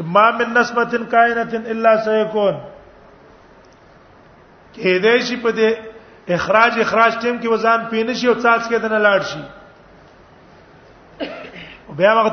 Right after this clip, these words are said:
توالد شو. او په منصوبه بندۍ کې دا خبرې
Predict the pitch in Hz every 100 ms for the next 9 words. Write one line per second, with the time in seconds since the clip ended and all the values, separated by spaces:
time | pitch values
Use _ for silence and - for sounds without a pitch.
0 | 226 214 214 220 208 180 185 165 - -
1 | - - - - _ - - - - -
2 | - - - - - 175 170 160 208 208
3 | 165 196 196 196 220 220 214 208 196 202
4 | 220 240